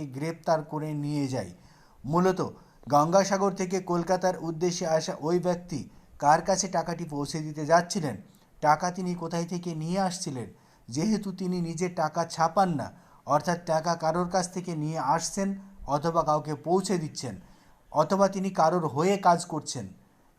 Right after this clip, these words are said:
এই খবরটি প্রকাশ হওয়ার সঙ্গে সঙ্গেই কার্যত তোলপাড় পড়ে যায় গোটা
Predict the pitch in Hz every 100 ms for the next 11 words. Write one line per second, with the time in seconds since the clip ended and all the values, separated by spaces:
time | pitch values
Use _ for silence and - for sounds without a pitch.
0 | - 156 180 185 170 170 165 175 151 -
1 | - - - 160 160 160 160 147 143 143
2 | 165 190 190 196 170 147 113 - _ -
3 | 156 147 147 147 151 156 160 170 160 156
4 | 147 143 139 139 - - 117 139 147 143